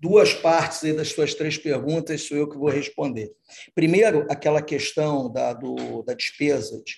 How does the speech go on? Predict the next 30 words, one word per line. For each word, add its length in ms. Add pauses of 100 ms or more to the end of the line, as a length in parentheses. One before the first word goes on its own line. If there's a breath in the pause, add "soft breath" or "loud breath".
P 80
M 460
S 400
O 360 (240)
que 120
foi 180
capitalizada, 880
é 80
nove 380
milhões 760
num 180
total 360
de 100
quarenta 380
milhões. 500 (1800 soft breath)
E, 540 (100)
e 100
segundo, 800 (400)
com 100
relação 440
à 60
tendência 960
ali 180
que 100
você 120
pergunta 480
da 80
P 160
D 120
D, 400